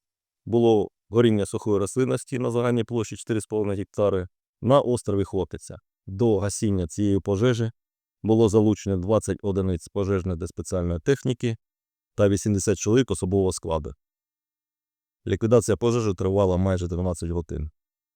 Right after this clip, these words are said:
Основною причиною виникнення пожеж в екосистемах є необережне поводження з вогнем.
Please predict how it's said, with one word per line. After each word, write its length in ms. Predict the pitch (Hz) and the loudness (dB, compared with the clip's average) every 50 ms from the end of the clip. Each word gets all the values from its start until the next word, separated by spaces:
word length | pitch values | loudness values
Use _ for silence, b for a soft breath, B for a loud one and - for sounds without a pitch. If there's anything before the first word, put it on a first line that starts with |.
| _ _ _ _ _ _ _ _ _ _ _ _ _ | _ _ _ _ _ _ _ _ _ _ _ _ _
Основною 460 | - 120 - - 156 170 165 143 117 | -6 -4 -2 0 2 4 6 6 6
причиною 460 | - 127 113 - - 127 104 101 98 95 | 4 2 -2 -2 0 0 2 2 2 2
виникнення 400 | 104 101 98 87 - 98 92 87 | 2 2 0 0 -2 -2 -4 -2
пожеж 360 | - 104 92 95 95 85 - | -2 -4 -2 -2 -2 -4 -4
в 40 | 92 | -6
екосистемах 720 | 90 - 95 - 104 95 - - 139 139 135 117 110 - | -8 -8 -8 -8 -8 -8 -6 -6 -4 -4 -2 -4 -4 -4
є 280 | - 107 110 107 104 98 - | -2 0 0 0 0 -2 -2
необережне 600 | 92 95 95 95 90 104 110 120 110 101 110 104 | -2 0 0 0 2 4 4 4 4 2 0 -2
поводження 500 | - - 92 92 98 95 92 92 92 95 | -2 -2 -2 -2 -2 0 0 0 -2 -2
з 60 | 92 | -2
вогнем. 360 | 92 95 90 87 82 78 78 | -2 -2 -2 -2 -2 -4 -6